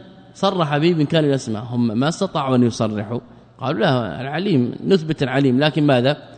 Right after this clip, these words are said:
بدلاً من أن نقول العليم لا نصف الله تعالى بالاسم كذلك وينكره المسلمون، حينئذ نأتي بماذا؟ نأتي بما قد يقبله المسلم، نقول: "لا، يوصف الله تعالى به العليم، وقد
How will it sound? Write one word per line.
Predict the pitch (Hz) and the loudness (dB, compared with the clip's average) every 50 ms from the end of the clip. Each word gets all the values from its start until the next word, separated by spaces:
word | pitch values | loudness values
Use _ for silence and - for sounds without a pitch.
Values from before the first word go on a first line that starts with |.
| - - - - - | -20 -20 -14 -6 -2
بدلاً | 127 170 175 196 190 180 | 0 2 2 2 2 2
من | 175 170 165 | 2 0 2
أن | 160 160 160 | 2 2 2
نقول | 165 160 180 190 185 | 2 2 2 0 0
العليم | 147 151 156 143 143 156 170 190 185 156 147 147 - - 127 | 0 0 0 0 0 2 2 4 4 4 2 0 -2 -6 -8
لا | 120 120 139 165 180 190 190 | -2 2 2 4 4 4 4
نصف | 185 190 185 - - 170 156 | 4 2 2 2 0 0 2
الله | 165 175 165 | 2 0 0
تعالى | 143 - 156 160 165 160 151 | 0 0 0 0 0 0 2
بالاسم | 147 160 175 202 190 - 160 160 | 2 4 4 4 4 4 2 2
كذلك | 143 - 151 147 175 190 202 208 208 208 - 196 139 104 - - - - - - - - | 2 2 2 2 2 2 2 2 0 0 2 2 2 0 -2 -10 -18 -20 -20 -10 0 4
وينكره | 123 143 151 143 - 180 196 180 160 | 6 8 8 6 6 4 6 6 8
المسلمون، | 165 165 160 147 - 151 156 165 196 208 190 143 | 8 8 6 4 2 2 4 6 6 6 6 4
حينئذ | 127 156 170 180 180 165 170 | 2 0 2 2 2 2 2
نأتي | 175 175 170 - 160 | 2 0 -2 0 0
بماذا؟ | 160 156 156 143 131 123 143 156 - - - - - - - | 2 4 4 4 4 4 2 -2 -4 -8 -18 -20 -20 -12 -8
نأتي | - 160 170 180 - 160 | -4 -4 -2 -2 -2 -2
بما | 156 156 147 139 | 0 0 0 0
قد | 135 143 143 143 | -2 -2 -2 -2
يقبله | 143 - - 151 170 160 147 139 | -2 -2 -2 0 2 4 4 6
المسلم، | 135 147 151 139 - 127 117 120 131 - - - - | 6 4 4 2 0 -2 -2 -2 -2 -6 -10 -10 -8
نقول: | 113 120 120 143 143 160 | -8 -2 0 2 2 4
"لا، | 156 135 120 120 95 67 | 2 2 0 -2 -4 -4
يوصف | 73 127 151 165 160 - 143 | 0 0 2 2 2 0 0
الله | 131 135 139 127 | 0 0 -2 -2
تعالى | 110 127 123 131 131 123 117 | -2 -2 -2 0 0 0 0
به | 123 123 117 113 | 0 -2 -2 -2
العليم، | 107 107 123 123 127 143 147 139 123 | -4 -4 -2 0 2 4 4 4 2
وقد | 120 - - | 0 -2 -6